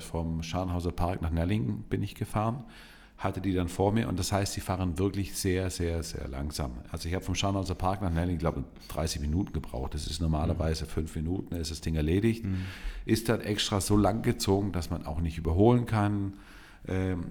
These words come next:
Speaker 1: die Polizei fährt vorne hinten, es wird alles abgesichert und es wird bewusst ausgebremst, der Verkehr. Das heißt, äh, der, wo Freitagabends nach Hause kommen möchte nach einer harten Woche Arbeit und, äh,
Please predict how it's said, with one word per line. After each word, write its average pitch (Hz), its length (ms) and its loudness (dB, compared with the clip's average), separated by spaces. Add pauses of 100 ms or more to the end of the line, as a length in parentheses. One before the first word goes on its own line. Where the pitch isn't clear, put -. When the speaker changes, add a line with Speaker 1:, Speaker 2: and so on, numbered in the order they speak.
(120)
Speaker 1:
die 90 60 -6
Polizei 98 500 2
fährt 92 240 2
vorne 87 260 4
hinten, - 320 2
es 92 140 -2
wird 90 100 -4
alles 78 240 -2
abgesichert 104 680 0
und 90 120 0
es 87 180 -2
wird 98 140 0
bewusst 101 680 2 (220)
ausgebremst, 123 880 0 (840)
der 90 100 -2
Verkehr. 117 480 2 (380)
Das 98 180 -8
heißt, 101 360 0
äh, 95 340 0 (400)
der, 101 120 4
wo 107 100 4
Freitagabends 107 960 0
nach 92 140 -8
Hause 110 240 0
kommen 98 220 0
möchte 98 280 -2
nach 92 180 0
einer 87 120 0
harten 92 300 -2
Woche 87 200 0
Arbeit 104 480 0
und, 98 440 -6
äh, 87 400 -2